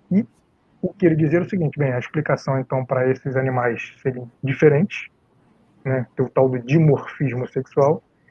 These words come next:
é que ao longo do tempo as fêmeas foram escolhendo os machos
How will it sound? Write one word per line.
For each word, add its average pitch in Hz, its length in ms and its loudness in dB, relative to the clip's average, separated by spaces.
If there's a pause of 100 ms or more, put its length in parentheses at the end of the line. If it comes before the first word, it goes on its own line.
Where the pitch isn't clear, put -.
(160)
é 151 80 2
que - 140 0
ao 151 80 8
longo 135 240 4
do 170 100 2
tempo 185 360 0
as 196 100 -4
fêmeas 175 340 -2
foram 160 260 -2
escolhendo 156 560 -2
os 135 80 -2
machos 143 540 -4